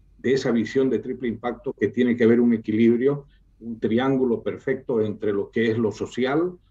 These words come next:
lo ambiental y lo económico. Eh, no, no puede haber un proyecto que no esté mirando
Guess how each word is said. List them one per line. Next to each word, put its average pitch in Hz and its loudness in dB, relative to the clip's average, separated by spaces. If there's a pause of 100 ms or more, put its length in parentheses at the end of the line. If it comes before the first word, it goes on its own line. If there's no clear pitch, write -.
(220)
lo 120 -6
ambiental 110 0
y 113 -6
lo 117 0
económico. 120 -6 (460)
Eh, 123 0
no, 147 0
no 143 -2
puede 180 0
haber 147 2
un 151 0
proyecto 135 -2
que 117 -2
no 131 0
esté - -2
mirando 120 0